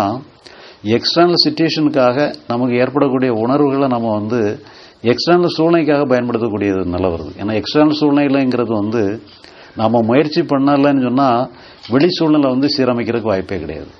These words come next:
வெளி சூழ்நிலைகள் வந்து நம்ம முயற்சி பண்றதுனால தான் சீரமைக்க முடியும். ஆனா அகம் வந்து அப்படி கிடையாது. அகம் வந்து அகத்தினுடைய இயல்புகள், அகத்தினுடைய உணர்வுகள், உணர்ச்சிகள் எல்லாமே வந்து தானா தான் தன்னை தானே சீரமைச்சிட முடியும்.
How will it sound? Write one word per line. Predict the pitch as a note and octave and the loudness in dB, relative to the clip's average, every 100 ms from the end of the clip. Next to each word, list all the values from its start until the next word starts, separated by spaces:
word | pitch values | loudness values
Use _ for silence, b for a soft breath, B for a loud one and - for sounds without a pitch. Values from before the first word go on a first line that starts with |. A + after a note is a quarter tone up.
| - - - | -20 -20 -6
வெளி | A2 D3+ | 0 2
சூழ்நிலைகள் | D3+ D3 C#3+ C3+ A#2+ | 2 2 2 2 0
வந்து | A#2 | 0
நம்ம | C3+ A#2 | -2 -2
முயற்சி | G2+ A2 A2+ A#2+ | -2 -4 -4 -6
பண்றதுனால | G#2+ A2 A2 G#2 | -4 -4 -2 -2
தான் | G#2+ G2+ | -2 -4
சீரமைக்க | G2 F2 F2 | -6 -6 -8
முடியும். | D#2+ C#2+ - - B B B B B - | -10 -14 -18 -20 B B B B B -4
ஆனா | B2 B2+ | 4 6
அகம் | A2+ A2+ G3 F#3+ | 6 4 2 4
வந்து | D#3+ E3 | 4 2
அப்படி | B2 A2+ | 2 -2
கிடையாது. | F#2 E2 D#2 - - | -4 -6 -10 -18 -8
அகம் | G#2+ A#2 D#3+ D#3+ | -2 2 4 4
வந்து | D#3 D#3 D#3+ D3+ D3+ - B B B B | 2 2 2 2 0 -8 B B B B
அகத்தினுடைய | G#2+ B2 D#3+ F3 D#3 D3 C#3+ | 0 2 2 2 2 4 4
இயல்புகள், | C3+ C#3+ C#3 C#3 C#3+ C#3 | 2 2 2 2 2 0
அகத்தினுடைய | A#2+ C3 C#3+ C3+ C3 | -2 -2 0 0 2
உணர்வுகள், | A#2 B2+ B2 A#2 B2 | 2 2 2 0 -2
உணர்ச்சிகள் | A2+ A2+ G#2 C3+ A#2 | 0 -2 -2 -2 0
எல்லாமே | A#2 A2 | -2 -2
வந்து | G#2 G#2 A#2 F#2+ G2+ B B B _ | -4 -2 -2 -2 -4 B B B _
தானா | - A#2 D3 D#3 | 4 4 6 4
தான் | C#3+ D#3 | 2 2
தன்னை | C3 B2+ | 2 0
தானே | A2 A#2 A#2 | 0 0 -2
சீரமைச்சிட | - F#2+ F2 F#2 E2+ | -2 -4 -6 -8 -12
முடியும். | D#2 D2 - | -12 -14 -16